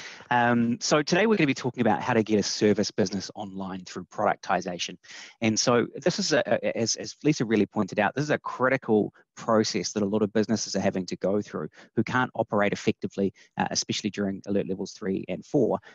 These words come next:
and, uh, contains a few practical tips on how you might be able to actually start generating some revenue through these, these tricky times as well. So what do we mean by productization? It's a big fancy word. What does it actually mean, and, and what are we re-, how, how are we referring to it? So it's the act of modifying something so that it's suitable as a commercial product.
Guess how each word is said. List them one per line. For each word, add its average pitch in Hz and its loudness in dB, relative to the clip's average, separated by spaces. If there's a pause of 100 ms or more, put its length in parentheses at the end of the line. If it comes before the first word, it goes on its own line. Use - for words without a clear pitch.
(120)
and, 107 4
uh, 110 4
contains 202 0
a 180 4
few 143 -2
practical - -6
tips - -4
on 101 -2
how 107 -2
you 101 0
might 101 -6
be 110 -2
able 98 2
to 92 0
actually 104 -8
start - -2
generating 113 0
some 92 -10
revenue 95 -4
through 95 -12
these, 90 -8
these - -12
tricky - -20
times - -12
as - -20
well. 90 -10 (420)
So 123 2
what 156 0
do 247 4
we 254 6
mean 135 6
by 117 2
productization? 120 2
It's - -8
a - -4
big 139 2
fancy 117 -2
word. 131 4
What 131 2
does 123 2
it 98 0
actually 87 0
mean, 117 4
and, 104 0
and 104 -2
what 104 2
are 101 0
we 113 4
re-, 113 0
how, 107 2
how 117 4
are 101 2
we 113 4
referring 104 2
to 135 4
it? - 0 (220)
So 139 4
it's 135 2
the 156 4
act 175 2
of 165 4
modifying 120 2
something 87 -10
so - -6
that 98 -4
it's - -2
suitable 107 2
as 98 0
a 95 -4
commercial 95 -10
product. - -12